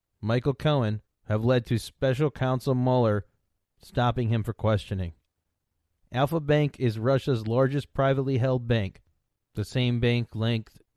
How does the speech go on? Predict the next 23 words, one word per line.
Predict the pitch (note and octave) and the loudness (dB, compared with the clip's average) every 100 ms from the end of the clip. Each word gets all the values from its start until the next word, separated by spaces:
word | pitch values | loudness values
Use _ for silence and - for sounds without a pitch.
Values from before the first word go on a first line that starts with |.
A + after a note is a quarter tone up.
| - | -6
directly | G#2 G#2 A#2 C3 A#2 | -2 0 0 -2 -2
to | - B2+ A#2+ B2 | -2 0 0 -2
Giuliani | - A#2 A#2 G#2 G#2 A#2+ C#3 D3 - _ _ - | -2 0 0 0 0 -2 -4 -6 -12 _ _ -6
and | A2 | 0
others, | A2+ A#2+ G#2+ E2+ - - _ _ _ _ _ _ | 4 4 2 -2 -8 -18 _ _ _ _ _ _
and | - F#2 | -10 -10
of | - | -4
course | G2 G2 | -2 -2
the | G2+ | -2
dossier. | G2+ G2+ G2 G2 F2+ E2 - _ _ _ _ _ _ _ _ _ _ _ - | 0 0 -2 -6 -8 -10 -14 _ _ _ _ _ _ _ _ _ _ _ -6
Blavatnik | G2+ A#2+ C#3 D3 D3+ | -2 0 0 -2 -2
and | D3+ C#3 | 0 -2
his | B2 | -2
partners | - D3+ D3+ C3 B2+ - - _ | 0 0 2 0 0 -4 -16 _
combined | - G#2+ A#2 A#2 | -6 0 2 2
the | A2+ | 0
oil | A2+ C3 | 2 2
companies | C#3 B2 A2 A2+ A2+ G#2+ | 2 0 -2 -2 -2 -2
they | - B2 | 0 0
bought | B2+ B2 G#2+ - - _ _ _ _ | 2 2 2 -2 -14 _ _ _ _
from | A2 | -4
the | G#2+ | -4
state | - C3 A#2+ | -2 0 0